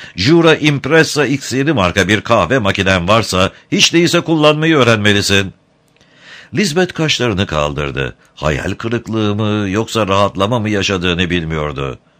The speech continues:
"Yalnızca arkadaşlık," dedi. "Yalnızca arkadaşlık," dedi Mikael. "İyi bir arkadaş, iyi bir arkadaşını ziyaret ediyor. Yani kabul görürsem demek istiyorum." Lisbeth birkaç saniye tereddüt etti.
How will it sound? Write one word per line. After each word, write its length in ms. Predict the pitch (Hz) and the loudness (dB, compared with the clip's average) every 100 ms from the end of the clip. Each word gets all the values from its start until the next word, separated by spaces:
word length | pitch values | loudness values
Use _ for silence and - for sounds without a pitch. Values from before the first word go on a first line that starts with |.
| _ _ _ _ _ - | _ _ _ _ _ -2
"Yalnızca 500 | 90 101 95 85 92 | 2 4 2 0 -2
arkadaşlık," 600 | 90 101 101 - 117 - | -2 -2 -2 0 -2 -4
dedi. 340 | 80 73 67 - _ _ _ _ - _ | -6 -6 -8 -12 _ _ _ _ -20 _
"Yalnızca 540 | 80 82 80 87 - 117 | 0 0 0 0 4 4
arkadaşlık," 560 | 120 147 151 - 139 | 4 6 6 6 2
dedi 200 | 170 131 | 2 2
Mikael. 500 | 98 92 85 78 69 - - | 2 0 2 0 -2 -8 -4
"İyi 240 | 127 208 | 0 2
bir 80 | 175 | 4
arkadaş, 600 | 98 85 85 78 69 - - _ | 2 2 -2 -2 -4 -8 -14 _
iyi 220 | 78 90 | 0 2
bir 100 | 95 | 2
arkadaşını 640 | 95 92 95 90 92 110 113 | 2 2 2 0 0 -2 -2
ziyaret 420 | 107 123 127 135 | 2 4 4 2
ediyor. 400 | 95 82 78 76 _ - - - | 0 0 -2 -6 _ -20 -20 0
Yani 320 | 131 185 208 | 4 4 4
kabul 280 | - 180 208 | 2 2 2
görürsem 520 | 180 226 226 160 117 | 2 0 2 0 2
demek 240 | 92 90 | 2 2
istiyorum." 600 | 87 87 85 82 78 71 - _ _ _ _ _ _ _ _ _ _ _ - - - | 0 -2 -2 -2 -4 -8 -12 _ _ _ _ _ _ _ _ _ _ _ -20 -20 -8
Lisbeth 440 | 104 185 165 190 175 | -2 0 2 -2 0
birkaç 360 | 160 - 156 | -4 -2 -6
saniye 420 | - 139 123 120 120 | -2 -2 0 -2 0
tereddüt 420 | 98 85 85 78 | 0 0 -2 -6
etti. 480 | 73 - 67 65 | -8 -8 -8 -8